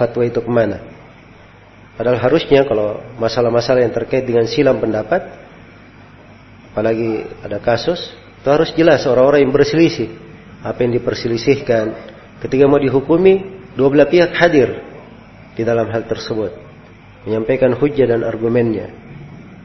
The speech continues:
Iya. Maka ini dari hal-hal yang ada di dalam komitmen ilmu. Karena itu Rasulullah sallallahu alaihi wasallam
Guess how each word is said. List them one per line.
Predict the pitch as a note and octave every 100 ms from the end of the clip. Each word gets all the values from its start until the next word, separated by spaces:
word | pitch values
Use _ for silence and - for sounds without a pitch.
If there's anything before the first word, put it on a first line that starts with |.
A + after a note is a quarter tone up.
| -
Iya. | - G2 - - - - - - - - - - - - - - - -
Maka | - D#3 E3+ - - -
ini | B2
dari | D3+ B2+
hal-hal | B2 B2 A#2+ B2+
yang | A#2+ G#2+ - - -
ada | D#3 D#3
di | B2 A#2+
dalam | - A2+ A2+ A2 - - - -
komitmen | - A#2 C#3 A2+ A#2
ilmu. | D3 C3 A#2 - - - - - - - - - - - - - - _ -
Karena | A#2
itu | B2+ C3 A#2+ - - - - -
Rasulullah | A2+ G#2+ C#3+ B2+ A#2+
sallallahu | A2+ A#2 A2+ A#2+
alaihi | A2+ A2
wasallam | B2+ B2 A#2